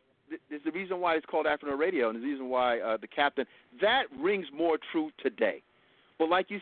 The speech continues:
said, the opio-, the, the opio-, opioid, uh,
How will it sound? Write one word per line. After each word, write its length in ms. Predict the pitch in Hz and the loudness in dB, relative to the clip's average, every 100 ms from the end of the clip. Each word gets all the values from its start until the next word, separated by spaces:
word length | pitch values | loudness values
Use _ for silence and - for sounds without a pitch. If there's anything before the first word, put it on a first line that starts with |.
| - | 0
said, 300 | 302 226 208 _ _ _ _ - | 2 2 0 _ _ _ _ -6
the 60 | 170 - | -2 0
opio-, 420 | 269 254 233 220 - | 0 2 0 0 -2
the, 100 | 180 - | -6 -4
the 100 | 165 180 | -4 -2
opio-, 560 | 226 240 208 196 190 - - | -2 -2 0 2 0 -2 0
opioid, 600 | 214 240 165 135 120 117 110 _ | 0 0 -4 -4 -2 -4 -8 _
uh, 120 | 127 | 0